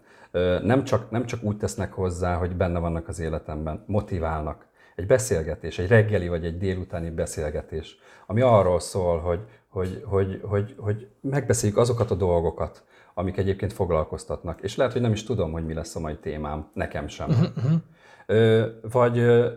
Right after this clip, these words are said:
Speaker 1: és akkor itt kell egy olyan valaki a másik oldalon, aki, aki nem csak megért, hanem, ö, hanem aki úgy áll hozzád, hogy az, aki vagy, az, ahogyan működsz, az, ami vagy, az, az úgy rendben van.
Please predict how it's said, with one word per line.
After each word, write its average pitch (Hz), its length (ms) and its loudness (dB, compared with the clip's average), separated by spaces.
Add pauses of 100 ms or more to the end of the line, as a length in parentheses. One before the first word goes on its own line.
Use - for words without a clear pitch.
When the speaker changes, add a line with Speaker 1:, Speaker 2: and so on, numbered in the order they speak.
Speaker 1:
és 110 100 -8
akkor - 280 -2
itt - 200 -4
kell 120 200 2
egy 110 160 4
olyan 107 180 4
valaki 98 340 4
a 92 60 0
másik 90 440 -4
oldalon, 80 480 -4 (260)
aki, 98 520 -2
aki - 180 -4
nem 120 180 2
csak - 180 -4
megért, 90 640 2
hanem, 101 400 0
ö, 101 100 0
hanem 98 340 -2
aki 98 220 -4
úgy 120 260 0
áll 87 180 4
hozzád, 87 640 0 (380)
hogy 90 280 -4
az, 117 180 4
aki 98 240 0
vagy, 101 340 2
az, 95 200 2
ahogyan 87 340 0
működsz, 87 480 -6
az, 87 120 -2
ami 80 200 -4
vagy, 104 340 -2 (320)
az, 104 260 -2
az 101 120 2
úgy 107 140 2
rendben 90 500 2
van. 76 280 -8